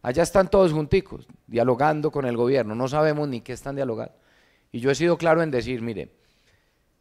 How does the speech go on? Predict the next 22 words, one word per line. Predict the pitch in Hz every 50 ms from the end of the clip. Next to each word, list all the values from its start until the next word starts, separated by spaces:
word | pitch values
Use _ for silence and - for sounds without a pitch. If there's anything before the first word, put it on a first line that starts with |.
| _ _
nosotros | - 117 120 127 127 - 165 165
no | 160 160
tenemos | 160 165 160 156 151 156 156
esa | 151 156 151
competencia, | - 131 113 101 110 104 - 147 135 120 101 - - - 135 - _ _ _ _ _ _ _ _ _ _ _ _ _ _ _ _ -
y | - 110
si | 104 127
por | 123 - 131 120
mí | 123 135 139
fuera, | 123 147 160 170 202 196
yo | 160 143 131
lo | 135 156 143
que | 151 143
digo | 117 117 127 156
es | 151 -
que | -
la | 156 147 117
forma | 104 120 117 117 123 147 156
de | 147
garantizar | 123 117 110 107 101 - - 107 95 95 113 113 113 123
la | 139 143
seguridad | 135 139 117 107 110 104 101 117 143 156 151 131